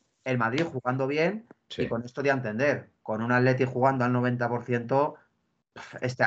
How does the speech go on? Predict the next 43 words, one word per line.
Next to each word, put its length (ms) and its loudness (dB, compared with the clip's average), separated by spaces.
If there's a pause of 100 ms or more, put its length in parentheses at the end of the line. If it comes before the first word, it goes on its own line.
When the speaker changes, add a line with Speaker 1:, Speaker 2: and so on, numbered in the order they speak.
(100)
Speaker 1:
este 240 -2
equipo 240 0
podía 180 0
ir 80 -4
primero 300 0
perfectamente, 640 -2
y 40 -2
si 100 -10
no 80 -4
iba 160 2
primero, 260 -4
iba 140 0
luchando. 480 -4 (440)
Pero 180 2
bueno, 320 4 (220)
eh, 460 -2
esto 160 -6
es 80 -6
fútbol, 520 4 (200)
hay 120 0
que 100 0
mejorar. 600 2 (540)
Repito, 420 -2
para 180 0
mí 120 -4
todo 140 -4
es 100 -10
un 80 -8
estado 240 -4
mental, 380 0
no 60 -4
es 80 -8
un 100 -6
sistema, 560 -2
no 160 -4
es 200 -4
tal, 220 0
es 160 -4
un 120 -2
estado 280 0
mental 300 0
que 100 -4
tenemos, 540 2